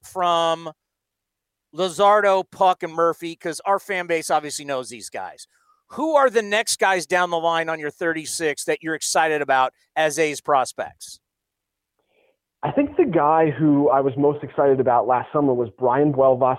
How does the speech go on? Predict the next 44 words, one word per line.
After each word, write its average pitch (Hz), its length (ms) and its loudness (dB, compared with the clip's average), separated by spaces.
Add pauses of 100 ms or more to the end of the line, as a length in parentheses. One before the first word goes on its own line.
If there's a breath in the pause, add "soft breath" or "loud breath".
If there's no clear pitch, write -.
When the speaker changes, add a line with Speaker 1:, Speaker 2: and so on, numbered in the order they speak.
(100)
Speaker 2:
who 127 80 -8
was 120 180 -6
here 131 160 0
in 135 60 0
the 135 180 0
A 135 60 0
Z 123 180 0
L, 123 400 2 (640)
uh, 117 240 2
later 147 480 4
in 131 60 0
the 117 160 -6
summer. 107 240 -6
He 117 140 -10
was 127 120 -6
down 147 240 2
in 170 220 2
the 165 60 2
Dominican 147 520 2
earlier 131 480 2
in 135 120 2
the 135 80 2
year 127 480 0 (540)
and 131 100 -4
then 135 120 0 (140)
came 143 160 0
back 143 380 -2
here 147 100 4
when 139 140 4
it 117 40 -4
was 123 140 -2
just - 140 -18
clear 143 200 0
that 127 100 0
he 135 80 -2
was 131 100 -2 (100)
better 131 240 2
than 120 80 2
everybody 120 380 2
else 113 200 2
in 117 80 -4
the 110 60 -2
D 113 140 -2
S 117 100 -4